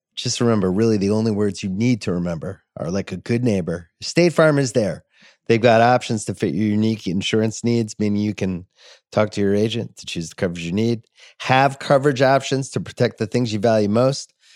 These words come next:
file claim right on the State Farm mobile app, and even reach a real person when you need to talk to somebody. Like a good neighbor, State Farm is there. This episode is brought to you by Jiffy Lube.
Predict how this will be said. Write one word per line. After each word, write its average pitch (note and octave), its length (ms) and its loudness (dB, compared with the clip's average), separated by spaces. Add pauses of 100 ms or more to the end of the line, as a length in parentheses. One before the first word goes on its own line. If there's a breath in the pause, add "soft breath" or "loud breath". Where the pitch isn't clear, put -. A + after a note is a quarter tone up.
(140 soft breath)
file D3+ 340 4
claim C#3+ 340 2
right C#3 160 6
on B2+ 120 4
the A#2 80 0
State A#2+ 280 0
Farm A2+ 240 2
mobile G#2+ 300 2
app, G2+ 320 2
and G#2 140 -2
even F#2+ 320 -2
reach A#2 240 -2
a G2+ 60 0
real G2+ 240 0
person F2 360 -4
when F2+ 100 -4
you F2 80 -4
need F#2 140 -4
to - 60 -18
talk G#2 240 -2
to F2+ 100 -8
somebody. D#2 420 -12 (600 soft breath)
Like G2 180 -2
a G#2+ 40 -4
good C#3+ 200 2
neighbor, A#2+ 480 2 (120)
State E3 400 0
Farm G2+ 340 0 (160)
is F2 200 -8
there. E2+ 360 -4 (680)
This D3 240 6
episode D#3+ 340 6
is B2 120 0
brought C#3+ 300 2
to D#3+ 100 -2
you C#3+ 60 0
by A#2+ 280 0
Jiffy C3+ 500 0
Lube. G2 440 2